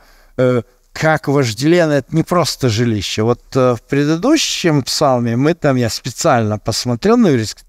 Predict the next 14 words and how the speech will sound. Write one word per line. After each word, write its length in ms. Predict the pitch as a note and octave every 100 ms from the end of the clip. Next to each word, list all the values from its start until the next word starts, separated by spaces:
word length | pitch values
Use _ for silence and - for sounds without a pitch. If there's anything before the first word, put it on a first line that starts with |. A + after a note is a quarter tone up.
| _
там 240 | - F3+ D#3+
и 40 |
жилище, 640 | A#2+ D3+ D3+ C3 - G2 F#2
там 340 | C3+ C#3 C#3 - _
мошал. 800 | C#3 C#3 B2+ - C3+ D#2+ D2+ - - - - -
А 160 | -
здесь 520 | A#2 A#2+ E3 C4 A3+ G#3
именно 300 | F3 E3 D3+
подчеркнуто 920 | - C3 - - F3 E3 F3 E3+ E3+
уже 260 | D#3+ C#3+ D#3+
не 120 | D#3
просто 500 | - A#3+ - - C#3+
жилище, 760 | A2 C3 C3 C3 A2 - -
обиталище, 840 | G#2+ G2+ A2 - G#2+ E2+ - -